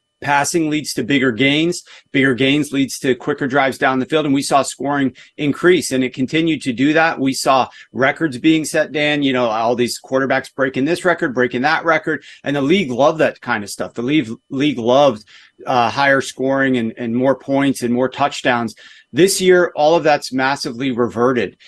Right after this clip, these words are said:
And the, the, the most interesting thing in terms of, like, how do we scale this? How do we explain this in a way that a lot of people could understand would be that odds makers in the betting markets try to set the combined total score between both teams. They try to set the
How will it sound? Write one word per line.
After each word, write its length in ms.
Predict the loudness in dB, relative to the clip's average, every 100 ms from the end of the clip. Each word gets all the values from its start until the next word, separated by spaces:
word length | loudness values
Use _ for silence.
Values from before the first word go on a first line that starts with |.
| -20 _
And 380 | 0 2 4 2
the, 120 | 2
the, 300 | 2 2 0 0
the 240 | 0 0
most 300 | 2 0 4
interesting 520 | 2 2 -4 0 -2
thing 360 | 0 -2 -2 -4
in 180 | -4 -6
terms 320 | -2 -2 0
of, 160 | -2 0
like, 180 | -4
how 280 | -4 -2 0
do 100 | 0
we 400 | 0 0 0 -2 -8 -20 -6
scale 500 | -2 0 4 4 4
this? 320 | 0 -2 -8
How 240 | 0 0
do 80 | 2
we 300 | 0 0 -2
explain 580 | -4 -6 -2 0 2 2
this 200 | 0 0
in 100 | -2
a 60 | 2
way 240 | 2 4
that 180 | 2 -2 _ _ -2
a 80 | 4
lot 180 | 4
of 80 | 2
people 280 | -4 -6 -6
could 180 | -2 0
understand 560 | 2 0 -2 -2 0
would 160 | 0 0
be 160 | 0 2
that 240 | 0 -2 _ _ _ -4
odds 300 | 2 2 2
makers 640 | 0 2 2 0 0 -10 _ -8
in 160 | -4
the 80 | -2
betting 300 | 2 0 2
markets 460 | -2 -4 -6 -12 -10
try 260 | -2 0
to 100 | 0
set 380 | 0 2 2 2
the 80 | -6
combined 460 | -6 0 2 2 -2
total 300 | -4 -4 -6
score 320 | -4 0 0
between 380 | 0 0 0 2
both 240 | 2 0
teams. 320 | -4 -8 -8
They 100 | -8
try 180 | -2 0
to 80 | 0
set 260 | 0 0 2
the 180 | 0